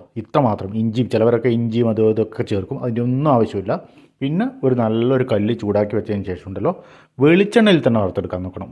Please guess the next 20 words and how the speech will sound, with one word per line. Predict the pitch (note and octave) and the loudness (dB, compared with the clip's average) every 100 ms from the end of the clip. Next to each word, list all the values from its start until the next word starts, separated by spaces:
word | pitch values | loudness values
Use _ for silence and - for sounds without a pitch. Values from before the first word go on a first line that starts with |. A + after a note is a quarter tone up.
| A#2+ | -2
വെളിച്ചെണ്ണയാണെങ്കിലുണ്ടല്ലോ | A#2 B2+ E3 D3 G#2+ G2+ F#2+ E2+ F2+ B2+ - _ A#2+ | -2 0 0 0 0 0 -2 -6 -6 -8 -10 _ -2
അതിൻ്റെ | B2 D3+ D#3 - | 0 0 -4 -4
ടേസ്റ്റ് | A2+ G2+ G2 - - | -2 0 -2 -4 -8
ഉണ്ടല്ലോ | F2+ F2 G2 - G#2 | -8 -8 -12 -4 0
ഡബിൾ | G#2+ G#2 A2+ G2 | 2 4 4 4
ആയിരിക്കും. | F2+ - F2 - - - | -2 -6 -12 -14 -20 -2
സാധാരണ | A2 G#2+ A#2+ A#2+ C3+ C#3+ - - | 2 4 6 4 2 -6 -10 -4
നമ്മുടെ | A2 G#2+ A2+ - - | 0 2 0 -2 0
സൺഫ്ലവറോ | A2+ G#2+ A2 G2+ G#2 - - - | 0 2 2 6 4 2 -10 -6
അല്ലെങ്കിൽ, | G#2+ G#2+ G#2+ G#2+ G#2+ - _ _ _ _ - A#2+ | -2 0 2 0 0 -8 _ _ _ _ -6 0
ഏ, | A#2 A#2 | 2 4
എള്ളെണ്ണയൊന്നും | A#2 B2 B2+ B2 A#2 | 6 8 8 6 4
പോലെ | G#2 G2+ | 2 2
ആയിരിക്കില്ല. | F#2+ F#2 F#2+ E3 - - | 0 -4 -6 -6 -6 -6
നല്ല | G#2 C3+ D3 | -4 -2 0
വെളിച്ചെണ്ണയോ | G#2 G2+ - B2+ A2 G2 - _ G#2+ | 0 -2 0 2 2 -2 -12 _ -4
ആണെങ്കിൽ | G#2+ G2 G#2 F3+ A#2+ | -4 -4 -6 -6 -6
അതിൻ്റെ | G#2+ A2 - | -6 -6 -4
ടേസ്റ്റ് | G2+ F#2+ - | -4 -6 -8
ഉണ്ടല്ലോ | F#2+ F2+ B2 | -12 -12 -16